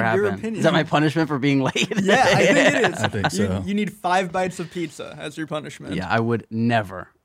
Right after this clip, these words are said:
Speaker 2: I, I would. It would be. It would be a bad day for Robbie.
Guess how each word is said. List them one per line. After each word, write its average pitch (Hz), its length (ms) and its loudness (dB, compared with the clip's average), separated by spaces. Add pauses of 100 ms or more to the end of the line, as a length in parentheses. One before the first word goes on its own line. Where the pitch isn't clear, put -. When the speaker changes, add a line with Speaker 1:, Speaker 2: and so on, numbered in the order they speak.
Speaker 2:
I, 131 180 4 (120)
I 139 80 6
would. 147 260 2 (200)
It 107 140 0
would 139 160 4
be. 127 200 4
It - 120 -4
would 135 180 2
be 123 120 0
a 117 80 0
bad 107 360 -2
day 92 280 -8 (220)
for 101 160 -12
Robbie. 92 420 -6